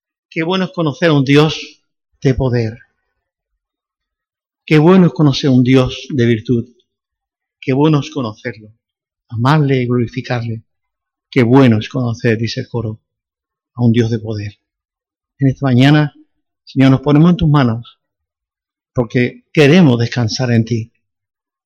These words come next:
Queremos reposar en ti. Queremos gozar de ese gozo que tú nos diste un día.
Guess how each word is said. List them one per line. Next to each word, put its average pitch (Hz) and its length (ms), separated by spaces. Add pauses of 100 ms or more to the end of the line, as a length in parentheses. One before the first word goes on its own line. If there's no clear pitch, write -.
(240)
Queremos 160 420
reposar 135 480
en 123 140
ti. 117 280 (800)
Queremos 202 400
gozar 160 640
de 139 100
ese 139 200
gozo 147 360
que 107 100
tú 165 100
nos 147 120
diste 170 280
un 135 100
día. 127 260